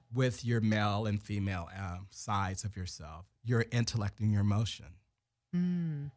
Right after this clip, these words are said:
Speaker 1: you are able to create miracles and you are able to,
Speaker 2: Oh.
Speaker 1: to manifest and you're able to have great relationships because you're understanding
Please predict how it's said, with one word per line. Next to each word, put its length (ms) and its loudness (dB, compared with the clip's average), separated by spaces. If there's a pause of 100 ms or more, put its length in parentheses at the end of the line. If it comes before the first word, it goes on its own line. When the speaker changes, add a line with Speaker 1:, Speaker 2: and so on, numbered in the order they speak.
Speaker 1:
you 360 2
are 180 2
able 280 -2
to 180 -8
create 400 -8
miracles 880 -4
and 100 4
you 100 4
are 200 0
able 320 0
to, 500 0
Speaker 2:
Oh. 40 -14 (340)
Speaker 1:
to 120 0
manifest 1120 2
and 160 4
you're 320 4
able 320 0
to 720 0 (680)
have 280 2
great 320 0
relationships 1200 0 (680)
because 300 6
you're 160 4
understanding 1300 2